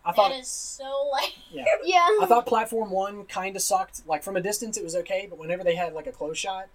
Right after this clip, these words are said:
Speaker 1: it was the same thing. It looked flat and definitely C G I and doesn't hold up compared to
Speaker 3: Definitely.
Speaker 1: today.
Speaker 2: I kinda liked it.
Speaker 1: Yeah.
Speaker 2: It's like, it looks like
Speaker 1: I
Speaker 2: you
Speaker 1: mean, it was good. Don't get me
Speaker 2: like,
Speaker 1: wrong.
Speaker 2: like,
Speaker 3: Yeah.
Speaker 2: when you first see Platform One, it looks like you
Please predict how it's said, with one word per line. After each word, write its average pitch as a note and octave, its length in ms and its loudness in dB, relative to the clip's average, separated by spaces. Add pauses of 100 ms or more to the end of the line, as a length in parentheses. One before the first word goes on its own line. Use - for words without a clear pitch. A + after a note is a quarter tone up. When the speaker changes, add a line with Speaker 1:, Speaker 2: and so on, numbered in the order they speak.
(200)
Speaker 1:
it E3 80 -8
was C#3+ 100 -4
the - 60 -6
same D3 240 0
thing. C3+ 160 -6
It B2+ 80 -14
looked B2+ 160 -16
flat D3+ 500 -4
and B2+ 460 -16 (160)
definitely C4 340 -10
C - 220 -8
G B2 180 -12
I A#2 360 -16
and A2+ 180 -20 (400)
doesn't C3+ 240 -2
hold B2+ 160 -6
up A#2+ 160 -10
compared - 260 -8
to - 80 -20
Speaker 3:
Definitely. - 220 -14
Speaker 1:
today. D#5 120 -8
Speaker 2:
I D5+ 120 -4
kinda G#3+ 100 -20
liked A#3+ 240 -20
it. - 120 -20 (320)
Speaker 1:
Yeah. C#4+ 140 -4
Speaker 2:
It's - 120 -10
like, D#4+ 260 -4 (960)
it G4+ 60 0
looks - 220 0
like F5+ 180 4
Speaker 1:
I - 20 6
Speaker 2:
you E4 60 6
Speaker 1:
mean, F#4+ 80 2
it G4+ 60 -2
was G#3+ 120 2
good. - 460 4
Don't A#3+ 100 0
get B4+ 100 0
me D#5+ 80 2
Speaker 2:
like, C#5+ 60 -2
Speaker 1:
wrong. B4 160 -2
Speaker 2:
like, G#4 200 -6 (160)
Speaker 3:
Yeah. A#3+ 320 -4 (180)
Speaker 2:
when F#4 220 -8
you G#4 220 -4 (140)
first F4+ 240 -4
see E4 140 -14
Platform C4+ 480 -10
One, A#3+ 200 -18
it C5+ 140 -18
looks - 180 -10
like C5 200 -10
you C#4+ 140 -14